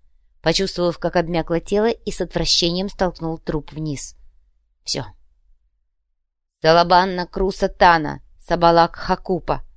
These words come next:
Голос дрожал. Последние слова давались Крохину с большим трудом. Он буквально вырывал их из себя, изрыгал.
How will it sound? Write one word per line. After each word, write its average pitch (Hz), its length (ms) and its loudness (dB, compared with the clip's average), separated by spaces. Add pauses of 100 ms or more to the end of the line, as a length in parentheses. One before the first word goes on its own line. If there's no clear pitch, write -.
(680)
Голос 185 340 -4
дрожал. 175 500 -6 (840)
Последние 196 460 2
слова 208 280 6
давались 185 340 4
Крохину 196 340 -2
с 170 60 -8
большим 170 340 0
трудом. 170 460 -4 (800)
Он 202 180 2
буквально 233 400 4
вырывал 240 460 6
их 143 100 -6
из 160 120 -6
себя, 165 380 -4 (180)
изрыгал. 175 640 -2